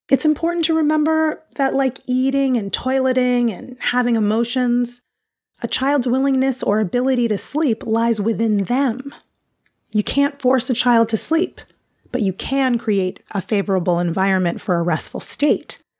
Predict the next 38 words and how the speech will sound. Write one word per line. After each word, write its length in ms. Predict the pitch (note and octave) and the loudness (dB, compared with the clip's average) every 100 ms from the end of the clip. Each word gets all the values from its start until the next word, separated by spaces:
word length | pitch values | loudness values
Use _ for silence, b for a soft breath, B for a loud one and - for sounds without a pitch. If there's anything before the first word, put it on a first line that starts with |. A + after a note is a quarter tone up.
| _ _ _ _ _ _ | _ _ _ _ _ _
You 640 | A3 G#3+ C#4+ A#3 G3+ G3 | -6 -2 0 0 0 0
are 140 | G3+ | 0
a 60 | G#3 | 2
major 320 | G#3 G#3+ G#3+ | 0 0 -4
part 680 | - - - D#4+ - - - - _ _ - | -8 -10 -4 -2 -2 -4 -8 -14 _ _ -4
of 120 | F#3 | 0
your 160 | F#3 E3 | 0 0
child's 380 | - E3+ E3 | 2 2 2
environment. 760 | F3 F3 - - - - - - _ _ _ _ _ _ _ _ _ _ | 0 0 -2 -2 -4 -4 -6 -10 _ _ _ _ _ _ _ _ _ _
And 160 | A#3 G#3 | 0 2
what 140 | G#3 | 0
you 220 | G3 E3+ - | -2 -4 0
do 300 | D4 D#4+ C#4 | 2 2 2
have 240 | G3 F#3+ | 0 0
control 420 | G3 E3+ F#3+ E3 | -2 0 0 0
over 340 | E3+ E3 F3 E3+ | 0 0 -2 -2
is 160 | G#3 G#3+ | -2 -2
whether 280 | A#3+ A#3+ | 0 0
or 60 | A#3 | 0
not 220 | A3 G#3+ | 0 0
you're 120 | G#3 | -2
going 240 | F#3+ G#3 G#3 | -2 -2 0
to 80 | G3 | 0
engage 420 | F#3+ G3+ G#3+ G#3+ | 0 0 0 0
in 100 | G3 | -2
behaviors 440 | F#3 G3 F#3 F#3 | -2 -2 0 0
that 180 | F#3 F3 | -2 -2
maintain 600 | F#3+ F3+ F3+ - G#3+ G#3 | -2 -2 -4 -2 0 0
or 220 | F#3+ F3+ | 0 -2
increase 460 | F3 F3 - A#3 - | -2 -4 -2 -2 0
your 100 | F#3 | -2
child's 380 | F3 G3+ F#3 F3 | 0 0 0 0
felt 320 | - F#3 - | 0 0 0
sense 240 | F#3+ E3+ | -2 0
of 100 | F3 | -2
safety 480 | - - G3 - F3+ | -4 0 0 2 2
and 180 | D3+ D#3 | 2 -2
calm, 760 | - - E4 C4+ F3+ - - | -4 -4 0 0 0 -2 -4